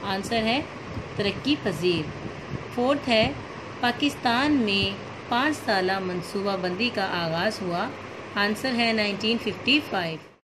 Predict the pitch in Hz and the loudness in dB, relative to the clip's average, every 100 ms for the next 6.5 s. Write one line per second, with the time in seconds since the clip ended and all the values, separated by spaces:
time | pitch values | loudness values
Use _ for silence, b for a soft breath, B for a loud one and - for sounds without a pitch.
0 | _ _ - - - 294 - 240 240 269 | _ _ -20 -2 2 2 2 2 4 4
1 | 233 208 220 - - - - 247 262 285 | 4 2 0 -6 -12 -4 2 4 4 2
2 | 277 226 226 - - 175 180 180 214 196 | 2 2 2 0 -2 2 2 2 2 2
3 | 185 175 240 247 196 185 165 185 - 208 | 0 0 0 0 0 -2 -2 -2 0 0
4 | 214 202 214 - 180 175 185 180 185 165 | 2 2 0 -2 -2 0 -2 -2 -2 0
5 | 170 226 226 - 170 170 190 233 226 175 | 0 -2 -4 -4 -4 -4 -2 -2 -2 -2
6 | 170 175 165 160 | -4 -4 -2 -4